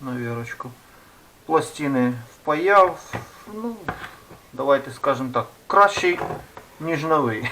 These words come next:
<laughs> Ні, ну не кращий, ніж новий. Ще я тут за-, залью, е, цим,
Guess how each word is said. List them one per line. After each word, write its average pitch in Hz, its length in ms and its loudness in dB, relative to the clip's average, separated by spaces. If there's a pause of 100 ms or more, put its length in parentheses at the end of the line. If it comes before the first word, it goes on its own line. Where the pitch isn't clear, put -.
<laughs> 139 140 -6 (360)
Ні, 117 120 -2
ну 151 120 -2
не 120 100 -2
кращий, - 480 0
ніж 104 180 -6
новий. 98 200 -6 (380)
Ще - 140 6
я 180 60 8
тут 143 240 2
за-, 143 120 8 (140)
залью, 135 520 4 (800)
е, 123 240 0 (100)
цим, 165 220 2